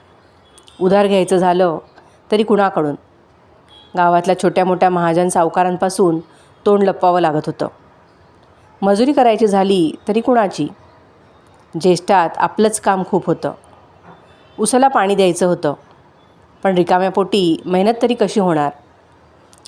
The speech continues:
संध्याकाळ झाली होती. छोटं बाळ रडत होतं.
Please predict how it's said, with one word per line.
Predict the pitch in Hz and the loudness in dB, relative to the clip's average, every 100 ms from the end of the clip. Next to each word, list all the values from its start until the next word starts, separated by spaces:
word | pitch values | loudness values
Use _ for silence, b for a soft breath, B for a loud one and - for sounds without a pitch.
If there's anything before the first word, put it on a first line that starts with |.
| - | -10
संध्याकाळ | - 220 226 262 285 | -2 0 2 2 2
झाली | 226 165 | 2 2
होती. | 156 139 - - _ _ _ _ _ _ _ - | 0 -2 -12 -18 _ _ _ _ _ _ _ -8
छोटं | - 175 208 | -4 0 0
बाळ | 190 196 | 2 2
रडत | 196 165 165 | 0 -2 -4
होतं. | 156 | -6